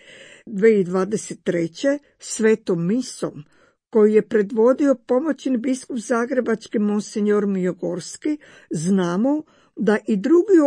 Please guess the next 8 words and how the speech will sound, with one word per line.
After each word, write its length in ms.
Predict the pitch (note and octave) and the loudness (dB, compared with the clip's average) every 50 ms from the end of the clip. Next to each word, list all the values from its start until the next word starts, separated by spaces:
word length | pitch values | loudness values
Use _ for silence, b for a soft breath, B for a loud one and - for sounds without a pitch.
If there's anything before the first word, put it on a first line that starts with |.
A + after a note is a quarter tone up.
| C#4 C#4+ | 4 2
oštećeni 580 | - - - D4+ - - - C#4 B3+ A#3+ A#3 A3+ | 0 -2 -4 -6 -6 -2 -2 -2 0 2 4 4
objekti 560 | G#3+ G3+ A3+ A#3 A3 A#3+ A#3 - - B3 A#3+ | 4 4 4 4 6 6 4 2 0 0 0
na 160 | A3 G3+ F#3 | 2 0 -2
Gornjemu 560 | F#3+ - A#3 G#3+ A3+ A#3 B3+ A3+ G#3 G3 F3+ | -2 0 2 2 2 2 0 0 0 -2 -2
gradu 580 | E3+ E3+ F3+ F3 D#3+ D#3+ F3+ G#3+ - C#4+ C#4 C#4+ b b b b _ | -4 -4 -4 -4 -2 -4 -4 -4 -4 -6 -6 -6 b b b b _
čekaju 580 | _ - - B3 C4+ C4 - C4+ B3 A#3 A3 G#3+ | _ -4 -2 -2 -2 -2 -4 -4 -2 -2 -2 -2
na 140 | F#3 F3 E3 | -4 -4 -6
svoju 500 | - - - A3 G#3 G#3 G#3 G3+ F#3 | -8 -8 -6 -2 0 0 0 0 -2